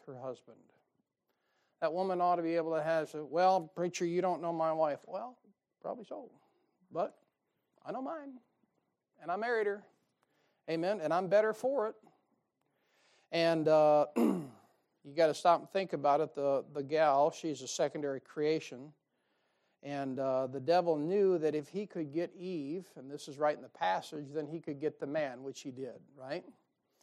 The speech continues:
But if you think about it, when you treat your wife right and you love her as Christ loved the church, amen,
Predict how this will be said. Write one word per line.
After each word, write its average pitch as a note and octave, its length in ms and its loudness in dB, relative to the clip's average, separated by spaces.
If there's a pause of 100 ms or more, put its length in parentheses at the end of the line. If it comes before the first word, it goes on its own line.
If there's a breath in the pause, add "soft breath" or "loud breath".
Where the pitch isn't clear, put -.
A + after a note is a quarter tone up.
(400)
But D#3+ 80 2
if D#3 120 0
you D#3 80 0
think B3 240 4
about D#3 300 6
it, F3+ 100 4
when F3 160 -4
you E3 80 2
treat G3 320 2
your E3 140 2
wife E3 400 6
right D3+ 400 2
and D#3+ 120 -6
you D#3 100 2
love F3 240 8
her D#3+ 120 0
as D#3+ 140 -2
Christ F3+ 560 4
loved E3+ 320 6
the D3 80 -8
church, F#3 720 2 (100)
amen, D#3 480 -10